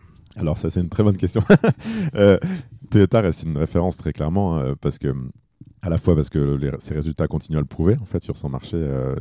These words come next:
enfin, pour moi, tant que Toyota est une entreprise performante, ça montre que le système est, est, est puissant. Euh,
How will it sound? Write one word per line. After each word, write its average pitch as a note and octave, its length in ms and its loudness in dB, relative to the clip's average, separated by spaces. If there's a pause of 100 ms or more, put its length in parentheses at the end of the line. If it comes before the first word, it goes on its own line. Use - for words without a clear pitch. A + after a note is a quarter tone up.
(160)
enfin, D2+ 140 -6
pour D2 120 -4
moi, E2+ 120 2
tant E2+ 160 0
que E2+ 100 0
Toyota D#2+ 400 0
est D2 120 -6
une C#2+ 80 -8
entreprise D2+ 480 -6 (440)
performante, E2+ 540 -2 (100)
ça - 160 -8
montre D2+ 240 -6
que D2+ 80 -6
le - 60 -6
système D#2 320 -6
est, C#2 160 -6
est, - 220 -10
est F2 60 -2
puissant. G#2+ 340 -6 (560)
Euh, D2+ 140 2